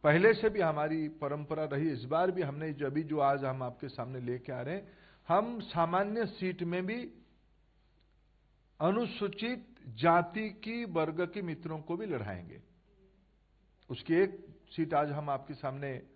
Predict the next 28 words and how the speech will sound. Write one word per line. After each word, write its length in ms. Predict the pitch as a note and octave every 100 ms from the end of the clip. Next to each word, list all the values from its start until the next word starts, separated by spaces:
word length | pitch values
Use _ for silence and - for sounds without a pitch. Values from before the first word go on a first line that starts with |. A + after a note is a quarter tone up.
| _ -
जब 160 | C3
अरुण 220 | C3+ D3 C#3+
सिंह 240 | D3 C3+
जी 60 | C3+
आपको 280 | A#2+ -
घोषणा 380 | B2+ A#2 A#2 C#3
करेंगे, 440 | C3+ C3 C3+ D3+ F#3 - _ _ _ _ _ _ _ - - - _ _ _ -
उसकी 360 | B2 - D3
उल्लेख 480 | C#3 C#3 C3+ D#3 D3+
आएगी. 380 | D3 D3+ D3 F#3+ - - _ _ _ -
आज 220 | A#2 B2
भी 120 | C#3+
इस 100 | D3
प्रकार 360 | - - - C#3
की 160 | - D3
एक 100 | -
सीट 320 | - C#3 C#3
है, 240 | F3 - -
आगे 260 | A2 C3
भी 140 | D3 D3
इस 80 |
प्रकार 320 | - C3+ - C#3
की 160 | D3
सीट 300 | C3 D3 D3
आएगा. 340 | C3+ C3+ D3+ - - _ _ _ _ _ _ _ _ _ _ _ _ _ _ _ -
सर्व 360 | - F#3 G3
समाज, 500 | F#3+ F3 D#3+ F3+ F#3+
सर्वस्पर्शी 1200 | - - E3+ D#3+ D#3+ - - D3+ - G3 F#3+ -